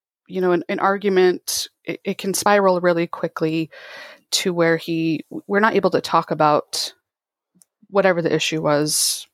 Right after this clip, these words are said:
productively. And it will, it will lead him to need to be in bed for the remainder of the day, sometimes even rolling over to the next day after that.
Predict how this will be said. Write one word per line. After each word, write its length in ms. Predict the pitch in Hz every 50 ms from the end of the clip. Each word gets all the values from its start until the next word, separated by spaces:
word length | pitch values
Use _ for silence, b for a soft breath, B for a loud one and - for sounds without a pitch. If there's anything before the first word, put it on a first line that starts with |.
| _ _ _ _ _ _ _
productively. 720 | - 185 170 156 139 - - 143 151 - 156 131 143 160 - B B B B B B B B B _ _ _ -
And 160 | 370 330 339
it 80 | 339 -
will, 120 | - 175
it 100 | - 208
will 160 | 202 240 233
lead 280 | 226 208 196 196 170 - - - - - - - -
him 280 | - - 180 180 180
to 600 | - - - - 180 170 165 165 160 160 156 165 - - _ _ _ _ _ _ _ _ _ _ _
need 180 | - 185 180 170
to 80 | - 160
be 140 | - 165 151
in 140 | 151 160 156
bed 380 | 151 143 127 123 - - - -
for 260 | _ - - 185 170
the 120 | 165 160 165
remainder 420 | 165 165 165 156 160 165 165 160
of 120 | 156 156
the 80 | - 165
day, 560 | 156 170 156 156 156 151 156 156 160 - - _ -
sometimes 460 | 143 - - 165 - - 156 156 -
even 200 | 160 160 - 156
rolling 300 | 165 165 160 170 180 185
over 180 | 185 - - 170
to 140 | 170 - 151
the 80 | 139
next 320 | 165 180 - - - - -
day 100 | - -
after 320 | 147 165 165 - - -
that. 400 | - - - - 156 - - -